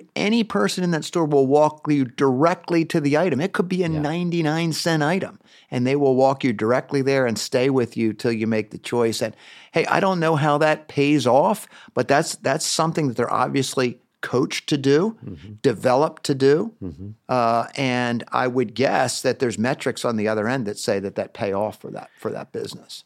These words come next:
Speaker 2: That's right. And so then we come back to leadership development
Speaker 1: Yes.
Speaker 2: again. And if we take those same principles of how we engage, how we're vulnerable with our teams,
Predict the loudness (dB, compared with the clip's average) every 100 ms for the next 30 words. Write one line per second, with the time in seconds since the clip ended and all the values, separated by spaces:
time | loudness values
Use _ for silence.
0 | 0 2 2 0 0 0 -2 0 2 2
1 | 2 0 0 0 0 -2 -2 0 0 0
2 | -4 -4 -4 -4 -2 -2 -2 -4 -8 -8
3 | -10 -6 -2 0 -2 -4 -4 -2 -4 -2
4 | 0 0 -2 -4 -4 -4 -4 -4 -2 -2
5 | -2 -4 -8 -8 -10 -8 -6 -2 0 0
6 | 0 -2 0 0 0 -2 -4 -4 -2 0
7 | -2 -2 0 0 0 0 0 0 -4 -4
8 | -8 -8 -8 -8 -10 -16